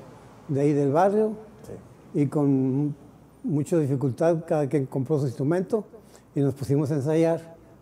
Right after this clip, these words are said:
Speaker 1: sin maestros, nomás al, a como tú sintieras.
Speaker 2: ¿Y qué
Speaker 1: Y
Speaker 2: tocaban?
Speaker 1: salió
Speaker 2: Ujú.
Speaker 1: rock, ese sí era rock.
Speaker 2: Era grupo
Speaker 1: Se
Speaker 2: de rock.
Speaker 1: llamaba Soul Brothers.
Speaker 2: Soul Brothers.
Speaker 1: Soul Brothers.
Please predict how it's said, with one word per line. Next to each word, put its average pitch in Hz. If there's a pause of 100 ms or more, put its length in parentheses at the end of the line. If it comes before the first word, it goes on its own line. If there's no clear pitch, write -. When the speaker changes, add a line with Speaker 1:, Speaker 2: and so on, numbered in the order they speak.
Speaker 1:
sin 147
maestros, 143
nomás 131
al, 143
a 135
como 123
tú 156 (300)
sintieras. 131 (2000)
Speaker 2:
¿Y 151
qué 156
Speaker 1:
Y -
Speaker 2:
tocaban? 160
Speaker 1:
salió 165 (160)
Speaker 2:
Ujú. 196
Speaker 1:
rock, 143
ese 151
sí 139
era 139
rock. 135 (180)
Speaker 2:
Era 143
grupo 151
Speaker 1:
Se 156
Speaker 2:
de 151
rock. 151
Speaker 1:
llamaba 180
Soul 220
Brothers. 151 (800)
Speaker 2:
Soul 196
Brothers. 151
Speaker 1:
Soul 165
Brothers. 147